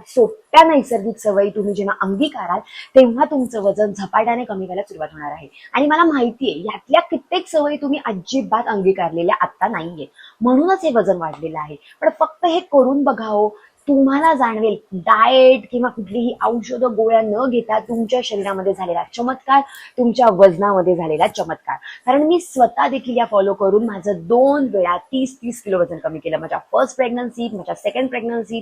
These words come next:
हो, मला दोन मुलं आहेत आणि त्यांना सांभाळून मला तर काही जिमला जायला वगैरे जमत नव्हतं, पण घरामध्येच मी व्यायाम करते. तसेच जर तुम्हाला घरगुती डाएट प्लॅन हवा असेल तर त्यावर देखील मी व्हिडिओ बनवलेले आहेत, त्याची लिंक देखील मी डिस्क्रिप्शन बॉक्समध्ये टाकलेली आहे.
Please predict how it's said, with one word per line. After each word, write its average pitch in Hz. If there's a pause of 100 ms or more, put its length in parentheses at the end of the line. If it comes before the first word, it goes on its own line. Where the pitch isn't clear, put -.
हो, 196
मला 180
दोन 175
मुलं 165
आहेत 220 (420)
आणि 247
त्यांना 269
सांभाळून 269
मला 233
तर 349
काही 349
जिमला 247
जायला 254
वगैरे 214
जमत 165
नव्हतं, 151 (340)
पण 247
घरामध्येच 254
मी 294
व्यायाम 208
करते. 185 (360)
तसेच 226 (200)
जर 226
तुम्हाला 233 (100)
घरगुती 196
डाएट 233
प्लॅन 262
हवा 180
असेल 208
तर 277
त्यावर 277
देखील 269
मी 240
व्हिडिओ 190
बनवलेले 175
आहेत, 170
त्याची 208
लिंक 226
देखील 214
मी 202
डिस्क्रिप्शन 180
बॉक्समध्ये 160
टाकलेली 156
आहे. 151